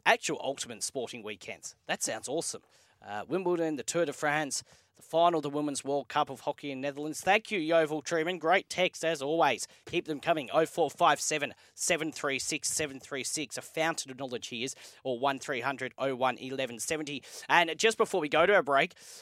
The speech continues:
Novak Djokovic, he will be allowed to defend his title at Wimbledon, despite not being vaccinated against covid nineteen, because the shots are not required to enter Britain,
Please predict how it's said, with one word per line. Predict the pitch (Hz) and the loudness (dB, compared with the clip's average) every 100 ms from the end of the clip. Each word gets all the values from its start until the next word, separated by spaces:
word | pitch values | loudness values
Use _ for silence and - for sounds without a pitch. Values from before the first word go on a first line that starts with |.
| - | -2
Novak | 147 190 196 - | 6 6 6 4
Djokovic, | 180 180 196 151 - | 4 2 2 0 0
he | 190 | 0
will | 208 | 2
be | 190 | 2
allowed | 165 160 165 165 - | 4 4 4 4 0
to | 170 160 101 | 0 0 -2
defend | - 143 - 196 190 - - | -6 -6 0 0 0 -4 -12
his | - 156 - | -10 -8 -4
title | 160 156 147 - | 2 4 4 2
at | 170 - | 2 4
Wimbledon, | 170 156 135 113 90 - - - | 2 0 -2 -6 -8 -16 -20 -10
despite | - - 170 240 | -6 4 6 8
not | 233 247 | 6 4
being | 220 214 | 4 2
vaccinated | 170 185 - - 165 156 | 4 4 4 0 2 0
against | 151 147 160 - | 0 0 -2 -2
covid | 156 151 143 | 0 0 0
nineteen, | 139 135 - 170 147 156 - | -2 -4 -2 -2 0 -4 -8
because | - 160 - | -6 -4 -4
the | |
shots | 143 - 208 - | -2 2 2 2
are | |
not | 180 170 208 | 2 4 4
required | 220 240 - 143 139 | 2 0 4 4 4
to | - | 0
enter | 131 135 127 | -4 -6 -6
Britain, | - 226 - 113 | 0 2 2 -4